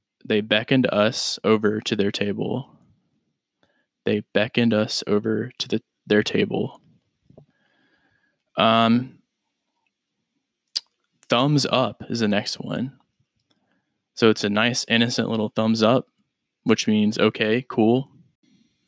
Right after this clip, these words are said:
Apparently, in some areas, uh,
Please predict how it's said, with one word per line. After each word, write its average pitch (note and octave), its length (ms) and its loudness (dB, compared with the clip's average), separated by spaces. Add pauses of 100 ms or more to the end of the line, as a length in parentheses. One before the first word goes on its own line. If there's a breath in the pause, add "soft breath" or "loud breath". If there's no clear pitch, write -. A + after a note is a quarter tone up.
(1400)
Apparently, C3+ 640 2 (380)
in A2 500 0 (600 soft breath)
some D3 260 2
areas, A2 880 0 (640)
uh, G#2 460 -4